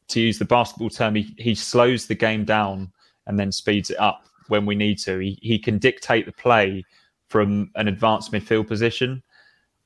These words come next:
Harness is a lovely technical player and very elegant and makes nice runs and nice passes, but he, he isn't that sort of tempo player, is he,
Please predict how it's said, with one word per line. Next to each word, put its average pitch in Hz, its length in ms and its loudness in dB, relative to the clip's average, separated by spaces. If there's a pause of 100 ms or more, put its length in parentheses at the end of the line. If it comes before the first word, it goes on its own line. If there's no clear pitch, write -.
(120)
Harness 131 760 0 (640)
is 101 380 2
a 113 80 2
lovely 113 280 2
technical 104 460 -4
player 104 240 0
and 101 80 -6
very 104 260 4
elegant 104 380 0
and 95 260 -4 (140)
makes 107 320 -2
nice 101 240 -4
runs 101 240 -2
and 101 60 -2
nice 98 180 -2
passes, 98 500 -2
but - 200 -8
he, 107 340 2 (320)
he 110 200 4
isn't 110 280 -2
that 107 220 -2
sort 98 280 -2
of 90 200 -10 (760)
tempo 104 520 0
player, 92 340 0
is 95 120 -2
he, 90 220 -2